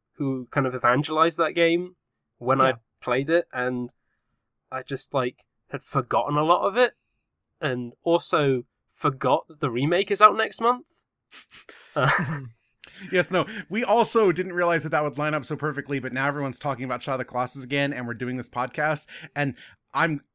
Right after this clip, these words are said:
Speaker 3: like, I'm kind of glad because we've never been this timely, but also I'm mad because we're suddenly timely, and this is a show that is about being not that. <laughs>
Speaker 1: Yeah,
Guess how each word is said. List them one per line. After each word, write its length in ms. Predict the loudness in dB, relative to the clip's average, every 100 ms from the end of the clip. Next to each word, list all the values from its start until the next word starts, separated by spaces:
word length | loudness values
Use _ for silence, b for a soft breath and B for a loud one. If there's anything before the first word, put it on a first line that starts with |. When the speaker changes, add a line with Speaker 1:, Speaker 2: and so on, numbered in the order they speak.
| _
Speaker 3:
like, 240 | -2 0
I'm 160 | 0 -2
kind 280 | 0 -2 -2
of 100 | -2
glad 300 | 0 0 -2
because 520 | -6 0 0 0 -2
we've 240 | -2 -2
never 240 | 0 0 0
been 140 | -2
this 140 | -4 -6
timely, 380 | -4 -2 -2
but 140 | -4 -2
also 260 | -2 -2 -4
I'm 160 | -2
mad 260 | -2 -2 -4
because 300 | -6 -8 -8
we're 80 | -10
suddenly 340 | -8 -8 -10
timely, 400 | -8 -8 -8 -8
and 100 | 0
this 160 | 0 0
is 180 | -4
a 120 | -4 -8
show 160 | -6
that 140 | -6 -10
is 100 | -8
about 320 | -6 -6 -6
being 220 | -8 -8
not 260 | -8 -8 -6
that. 280 | -8 -6 -8
<laughs> 920 | -8 -8 -14 -20 _ _ -20 _ _
Speaker 1:
Yeah, 400 | 2 4 2